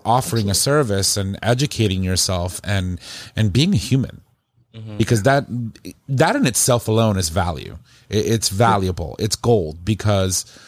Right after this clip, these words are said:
Speaker 1: you know, you may not be able to provide all of these services that you obviously specialize in, but being human is free.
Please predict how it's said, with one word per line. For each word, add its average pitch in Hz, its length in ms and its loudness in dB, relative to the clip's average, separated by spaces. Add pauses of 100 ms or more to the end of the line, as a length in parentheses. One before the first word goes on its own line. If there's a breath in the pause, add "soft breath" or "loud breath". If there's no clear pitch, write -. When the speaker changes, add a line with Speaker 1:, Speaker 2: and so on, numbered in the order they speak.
(280 loud breath)
Speaker 1:
you 113 120 2
know, 101 320 0 (560)
you 160 160 6
may 175 180 4
not 165 240 2
be 143 160 2
able 143 140 2
to 135 60 2
provide 131 360 2
all 131 140 4
of 123 100 -2
these 117 140 0
services 123 560 0
that 113 160 -4
you 120 360 2 (280)
obviously 92 420 0
specialize 90 720 -2
in, 90 220 -6 (340 loud breath)
but 95 140 -4
being 156 240 2
human 117 340 2
is 85 140 -4
free. 82 380 -4